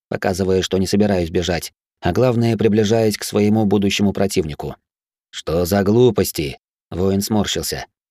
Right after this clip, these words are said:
«По пустошам хватает ереси, но это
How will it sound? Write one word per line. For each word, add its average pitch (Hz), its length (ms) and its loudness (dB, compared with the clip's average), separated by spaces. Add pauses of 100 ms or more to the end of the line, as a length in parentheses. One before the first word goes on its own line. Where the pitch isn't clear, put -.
(200)
«По 82 180 0
пустошам 123 580 2
хватает 113 540 2
ереси, 92 520 0 (280)
но 110 80 0 (100)
это 120 280 2